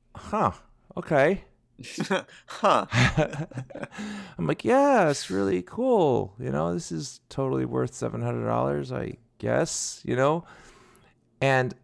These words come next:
Speaker 1: I was just like, I, I couldn't really, I, I feel like when I got that pen, and I'm not saying it's a bad pen, it wrote wonderfully. It was a well-made pen.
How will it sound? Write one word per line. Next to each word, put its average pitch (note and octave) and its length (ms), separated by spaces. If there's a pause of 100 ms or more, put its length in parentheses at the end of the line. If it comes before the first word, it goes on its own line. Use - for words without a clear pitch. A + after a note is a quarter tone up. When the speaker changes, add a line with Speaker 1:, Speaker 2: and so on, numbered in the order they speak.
(120)
Speaker 1:
I C3+ 60
was D3 160
just D3 180
like, C#3 220 (100)
I, C#3 160 (1500)
I B2+ 60
couldn't E3 460
really, B2+ 720 (1800)
I, B2+ 140 (680)
I A#2+ 80
feel F3 240
like D#3 320
when A#2+ 140
I A2 80
got G2+ 260
that E2 160
pen, C#2 280
and G2 140
I'm G#2 80
not A2+ 200
saying A2 240
it's F#2+ 100
a E2 60
bad D2 300
pen, - 200
it - 160
wrote F#2 340 (140)
wonderfully. D#2 680 (440)
It E2 80
was E2 120
a E2 60
well-made F2+ 540
pen. C#2 400